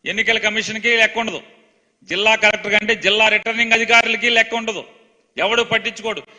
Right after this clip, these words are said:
జగన్మోహన్ రెడ్డి గారి గురించి, వైఎస్ఆర్ కాంగ్రెస్ పార్టీ గురించి, లేదా ఏ ఫోటోలు వేసినా, టీడీపీ వాళ్ళ గురించి వేసినా ఏమీ చర్యలు చేపట్టలేదు. ఈనాడు పేపర్లో వైఎస్ఆర్ కాంగ్రెస్ పార్టీ గురించి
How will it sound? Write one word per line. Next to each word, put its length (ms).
జగన్మోహన్ 460
రెడ్డి 160
గారి 160
గురించి, 280
వైఎస్ఆర్ 380
కాంగ్రెస్ 400
పార్టీ 220
గురించి, 440
లేదా 280
ఏ 180
ఫోటోలు 400
వేసినా, 400
టీడీపీ 400
వాళ్ళ 180
గురించి 260
వేసినా 420
ఏమీ 540
చర్యలు 380
చేపట్టలేదు. 560
ఈనాడు 340
పేపర్లో 540
వైఎస్ఆర్ 400
కాంగ్రెస్ 420
పార్టీ 260
గురించి 380